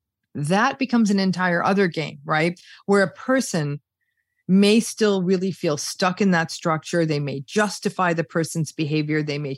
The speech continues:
keep trying to change themselves, trying to change the other person, keep running on this hope, "It's gonna get better, it's gonna get better," and it doesn't,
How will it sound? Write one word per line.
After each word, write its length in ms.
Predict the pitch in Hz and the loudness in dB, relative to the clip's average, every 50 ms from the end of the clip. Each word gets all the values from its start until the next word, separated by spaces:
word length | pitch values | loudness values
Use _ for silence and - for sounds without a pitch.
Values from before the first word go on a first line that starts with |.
| - - | -12 -10
keep 180 | - 170 156 | -10 -10 -8
trying 240 | - - 151 147 143 | -6 -6 -6 -6 -6
to 100 | 139 - | -8 -10
change 460 | - - - 226 240 247 240 208 - | -14 -6 -2 2 4 4 4 4 2
themselves, 580 | - 190 185 175 - - 165 160 160 160 156 - - _ _ _ - | 0 0 0 0 0 0 2 2 2 2 0 -4 -10 _ _ _ -8
trying 200 | - - 160 151 | -6 -4 -2 -2
to 100 | 143 143 | -4 -4
change 440 | 139 - - - 240 247 240 208 - | -6 -6 -2 0 2 2 2 2 0
the 120 | 202 196 | 0 0
other 200 | 185 175 175 175 | 0 0 0 -2
person, 580 | - - - 170 160 156 - - 160 156 156 143 - - - - _ _ - 151 | -4 -2 0 0 0 0 -2 -4 -4 -4 -4 -6 -10 -16 -20 -20 _ _ -18 -16
keep 300 | - - - 285 262 - | -4 0 2 2 2 0
running 320 | - 190 208 202 196 190 180 | -2 -2 0 2 2 2 2
on 140 | 170 165 | 2 0
this 160 | 160 156 147 - | 0 -2 -4 -4
hope, 320 | - 196 190 185 170 170 | -2 0 0 0 0 -2
"It's 100 | 160 - | -6 -6
gonna 220 | - 226 226 220 | -4 0 0 2
get 180 | 202 190 175 - | 2 2 0 0
better, 180 | 180 170 165 160 | 0 0 0 0
it's 100 | 160 - | -2 -2
gonna 180 | - 160 151 147 | -4 -4 -2 -2
get 160 | 143 135 135 | -4 -2 0
better," 240 | 185 196 170 156 151 | 2 2 4 2 2
and 80 | 143 | 0
it 140 | 131 131 143 | -2 -2 0
doesn't, 580 | 160 190 196 180 147 - 143 170 185 - - | 2 2 2 0 0 -4 -6 -8 -8 -10 -14